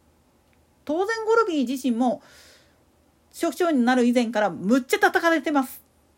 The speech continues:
でも恐れなかったんです。実情をちゃんと突きつけたから。それでも人は笑うんです。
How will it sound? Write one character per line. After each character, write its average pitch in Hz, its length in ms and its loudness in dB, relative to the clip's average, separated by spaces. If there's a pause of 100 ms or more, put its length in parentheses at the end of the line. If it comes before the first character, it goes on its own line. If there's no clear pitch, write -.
で 440 100 6
も 392 220 2
恐 403 180 2
れ 466 100 0
な 453 100 -6
か 359 100 0
っ - 80 -14
た 180 100 -6
ん 165 60 -8
で 131 60 -12
す。 - 180 -20 (1600)
実 320 280 -4
情 359 180 4
を 359 80 0
ち - 80 -12
ゃ 330 80 4
ん 349 60 0
と 330 80 -6 (120)
突 - 120 -16
き - 80 -10
つ 381 100 -6
け 330 140 0
た 208 100 -6
か 143 80 -8
ら。 - 120 -10 (1160)
そ - 140 -2
れ 453 120 4
で 466 80 -4
も 415 120 -4
人 - 180 -6
は 302 140 4
笑 226 300 2
う 277 40 0
ん 277 80 0
で 208 80 -6
す。 - 220 -20